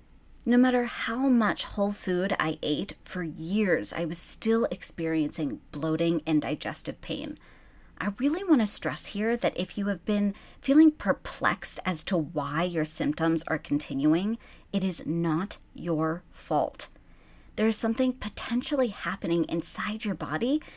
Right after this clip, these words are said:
that needs extra support. In my very long journey of healing my own gut,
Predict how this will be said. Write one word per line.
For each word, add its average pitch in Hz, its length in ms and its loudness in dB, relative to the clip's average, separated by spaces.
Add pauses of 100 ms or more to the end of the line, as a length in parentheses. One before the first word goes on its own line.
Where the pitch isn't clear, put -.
(140)
that - 180 0
needs 277 380 6
extra - 340 0
support. - 720 0 (960)
In 233 240 4
my 233 400 2
very 165 640 2
long 151 340 4
journey 151 380 4
of 151 120 2
healing 147 280 2
my 139 180 0
own 135 200 -2
gut, 180 340 2